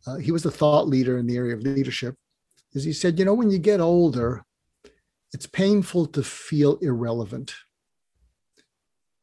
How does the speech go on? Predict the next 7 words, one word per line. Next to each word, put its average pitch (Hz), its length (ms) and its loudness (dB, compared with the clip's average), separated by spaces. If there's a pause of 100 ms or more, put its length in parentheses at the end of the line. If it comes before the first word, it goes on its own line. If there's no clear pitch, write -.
(120)
And 123 520 -4
what 151 180 0
I 180 100 4
realized 139 760 4
makes 123 340 -6
me 131 200 2
relevant 120 640 0